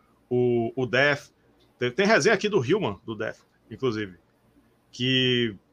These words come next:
enfim, coisas que ficaram mais progressivas, coisas que ficaram mais groove, então também chamaram de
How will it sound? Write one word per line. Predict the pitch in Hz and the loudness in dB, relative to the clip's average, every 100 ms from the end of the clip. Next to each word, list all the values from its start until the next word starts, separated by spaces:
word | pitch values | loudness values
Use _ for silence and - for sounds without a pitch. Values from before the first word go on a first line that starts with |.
| _ _ | _ _
enfim, | 147 - 117 98 _ | -8 -4 -8 -8 _
coisas | 151 170 156 | 2 2 2
que | - | -4
ficaram | - 156 143 | -2 2 2
mais | 143 131 | 0 0
progressivas, | 139 110 - 175 180 151 131 | -2 0 -2 0 2 2 0
coisas | 151 139 127 | -2 -2 -2
que | 151 | -4
ficaram | - 143 139 | 0 2 4
mais | 131 127 | 2 0
groove, | 131 165 196 156 | 2 2 2 -2
então | 156 151 147 139 110 _ _ _ | -2 0 0 0 -4 _ _ _
também | 139 135 | -2 0
chamaram | 135 135 127 123 | 0 2 2 2
de | 117 120 110 | 0 -2 -2